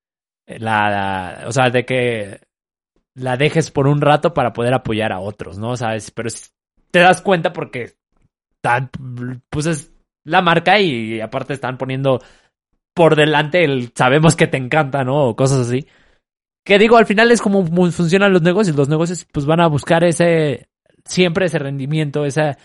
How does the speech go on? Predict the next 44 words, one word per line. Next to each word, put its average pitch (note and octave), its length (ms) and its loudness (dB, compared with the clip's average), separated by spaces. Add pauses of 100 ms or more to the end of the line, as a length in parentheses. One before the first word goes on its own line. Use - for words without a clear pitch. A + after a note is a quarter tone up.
(680)
esa C#3 600 2
retribución C3 800 2
de D3 60 2
alguna D3+ 500 4
u C#3+ 100 8
otra D3 300 4
forma, D3 480 0 (360)
¿no? C3+ 320 -10 (1160)
Y F#3 140 -4
que F#3+ 140 4
este, F#3 260 4
por G3+ 200 4
un G#3+ 80 6
lado G#3 180 4
dices, F3+ 220 -2
"Pues C#3+ 180 -4
está G3 200 2
bien, G#4+ 240 2
güey, F#3+ 120 4
están F#3+ 200 2
apoyando G3+ 440 2
a - 40 8
otros", D#3 360 2
¿no? D3+ 120 -2
O F3 40 -2
sea, D#3+ 120 2
eso E3+ 140 -2
no G3+ 140 -2
se A3 100 2
les F3+ 160 2
critica, C#3 440 -4
pero C3+ 200 -4
mi D3 140 -2
punto F#3+ 420 -2
es, F#3 320 0 (680)
no F3 380 2
veo F#3+ 220 8
una F#3 420 2
forma F3 360 0
en E3+ 80 0
la D3 100 0
que C3+ 80 -4
te B2 140 -4
puedas D#3 560 0